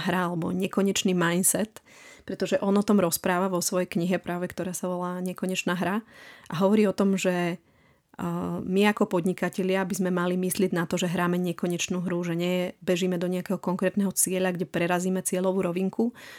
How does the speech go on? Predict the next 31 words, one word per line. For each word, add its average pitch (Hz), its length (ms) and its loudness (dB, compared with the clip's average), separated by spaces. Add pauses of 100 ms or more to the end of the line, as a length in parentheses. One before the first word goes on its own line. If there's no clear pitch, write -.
(140)
ale 180 160 0
že 190 80 2
naše 190 260 2
podnikanie 190 680 0
by 180 160 0
malo 180 240 2
mať 180 300 -2
víziu, 185 580 -2 (320)
ktorá 180 300 2
nás 175 180 2
samých 185 320 -2
presahuje. 175 560 -2 (640)
Takže 180 160 -2
je 196 120 2
to 220 120 4
niečo 208 320 2
väčšie, 269 560 2 (100)
na 185 220 2
čom, 185 400 0 (400)
a, 175 480 -2
môžu, 190 320 2
povedzme, 185 400 0
participovať 185 720 0
aj 180 80 0
ľudia, 180 320 2
ktorí 180 240 -2
budú 175 160 -2
následne 180 480 0
s - 160 0
nami 180 240 0
spolupracovať. 175 800 0